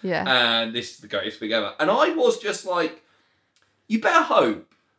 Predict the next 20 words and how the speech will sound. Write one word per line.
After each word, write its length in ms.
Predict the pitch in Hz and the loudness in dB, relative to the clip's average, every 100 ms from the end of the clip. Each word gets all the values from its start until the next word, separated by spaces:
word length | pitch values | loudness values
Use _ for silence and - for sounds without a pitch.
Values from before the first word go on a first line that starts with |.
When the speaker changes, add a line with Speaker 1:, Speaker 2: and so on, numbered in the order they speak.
| - | 2
Speaker 2:
that 120 | 156 | 2
Georgia 380 | 156 175 165 151 | 4 0 2 0
never 260 | 156 180 170 | 0 -2 -2
meets 380 | 160 151 - - 156 | -6 -8 -14 -4 0
anyone 520 | 156 143 120 92 87 | 0 0 -8 -10 -6
who 140 | 104 | 0
was 140 | 110 120 | 0 0
in 120 | 113 | 0
the 80 | 107 | 0
courtroom 520 | 131 123 101 98 87 | 2 0 -2 -10 -14
that 220 | 85 - | -18 -8
day. 360 | 101 71 - - - _ - | -6 -6 -14 -20 -20 _ -2
'Cause 120 | 320 | 6
I 100 | 302 | 6
was 160 | 403 359 | 4 -2
like, 260 | 220 - - | -4 -4 -10
she 320 | - 240 302 | -6 -2 -2
is 80 | 349 | 0
a 60 | |
lawyer. 580 | 220 233 247 90 85 190 | 0 2 2 2 -6 -14